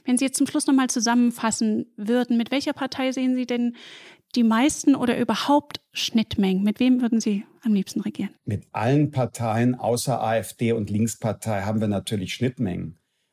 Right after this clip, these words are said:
Speaker 2: Mit Union, S P D und Grünen regieren wir ja auch schon. In einer Jamaika-Konstellation in Kiel, Schwarz-Gelb in Düsseldorf und in einer Ampelkonstellation in Mainz. Also natürlich gibt es mit allen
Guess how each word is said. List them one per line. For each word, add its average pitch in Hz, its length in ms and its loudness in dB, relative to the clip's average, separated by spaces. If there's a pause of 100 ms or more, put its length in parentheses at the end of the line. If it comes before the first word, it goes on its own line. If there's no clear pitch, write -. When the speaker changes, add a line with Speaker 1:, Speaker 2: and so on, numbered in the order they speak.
Speaker 2:
Mit - 420 -4
Union, 117 580 2
S 127 300 -4
P 127 180 0
D 113 260 0
und 107 240 -2
Grünen 113 320 2
regieren 113 560 0
wir 98 120 0
ja 95 200 -2
auch 92 180 -8
schon. 92 600 -10
In 110 200 -4
einer 104 220 -4
Jamaika-Konstellation 113 1500 0
in 98 300 -6
Kiel, 151 460 0
Schwarz-Gelb 113 760 -2
in 98 160 -4
Düsseldorf 117 800 0
und 107 360 -2 (520)
in 117 180 -2
einer 107 380 -2
Ampelkonstellation 110 1400 -2
in 101 200 -2
Mainz. 131 360 2
Also 110 160 -6
natürlich 107 400 -2
gibt 131 200 -4
es 110 140 -4
mit - 220 -8
allen 113 460 0